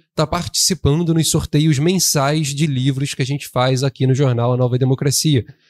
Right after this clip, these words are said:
Então, o jornal, ele tem uma loja com diversos livros, pôsteres, cane-, é, canecas,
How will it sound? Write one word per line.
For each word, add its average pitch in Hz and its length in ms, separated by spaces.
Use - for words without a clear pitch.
Então, 127 220
o 139 40
jornal, 123 380
ele 120 100
tem 127 140
uma 117 140
loja 131 480
com 139 120
diversos 123 420
livros, 113 540
pôsteres, 139 600
cane-, 113 440
é, 113 220
canecas, 139 420